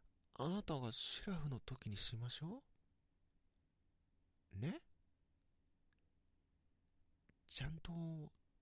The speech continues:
スキンケアしてから、一緒に抱きしめ合って寝ましょう。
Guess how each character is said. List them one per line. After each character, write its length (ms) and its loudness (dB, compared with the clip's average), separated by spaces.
ス 200 -8
キ 100 -4
ン 120 -2
ケ 180 -4
ア 40 -2
し 100 -4
て 80 -4
か 140 -2
ら、 140 -2
一 100 -4
緒 240 -2
に 160 -6
抱 140 0
き 60 -2
し 120 -2
め 120 0
合 20 0
っ 60 -4
て 100 -6
寝 100 0
ま 120 -4
し 140 -14
ょ 60 -4
う。 40 -6